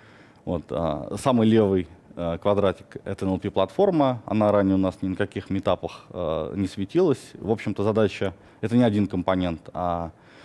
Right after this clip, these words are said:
огромное количество самых разнообразных компонентов. Как бы основная задача Эн Эл Пи платформа — это, по сути, всё, что происходит до того, как вызван конкретный смартап. То есть это определить, э, какой смартап максимально релевантен, э,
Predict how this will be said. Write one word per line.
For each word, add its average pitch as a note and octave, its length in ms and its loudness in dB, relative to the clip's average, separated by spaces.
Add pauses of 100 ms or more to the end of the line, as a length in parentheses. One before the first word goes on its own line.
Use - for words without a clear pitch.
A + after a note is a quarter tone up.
(280)
огромное C#3+ 460 4
количество B2+ 400 0
самых G#2 320 0
разнообразных G2 560 0
компонентов. F2 580 -4 (400)
Как G2 120 -2
бы G2 100 4
основная A2+ 360 2
задача F#2 520 0 (1300)
Эн G2+ 40 0
Эл F#2+ 60 0
Пи A2+ 80 0
платформа — A2+ 540 4
это, A2 120 -2
по G2 120 0
сути, G#2 720 -2
всё, - 220 0
что - 180 -2
происходит A2+ 560 0
до A#2 120 0
того, A2 260 2
как G2 180 -6
вызван G2+ 380 -2
конкретный F#2 440 -4
смартап. - 440 -4 (520)
То - 60 -12
есть F#2 100 -8
это A2 180 2
определить, G2+ 680 0
э, F2 100 -8
какой A2 280 -2
смартап G2+ 420 0
максимально F#2 540 0
релевантен, D3 640 0 (240)
э, G2 580 -4